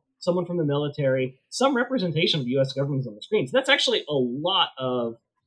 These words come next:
sort of passive information that viewers are taking in. Um,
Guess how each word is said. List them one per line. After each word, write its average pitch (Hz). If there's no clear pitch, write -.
sort 190
of 135
passive 175
information 160
that 123
viewers 160
are 139
taking 131
in. 127
Um, 156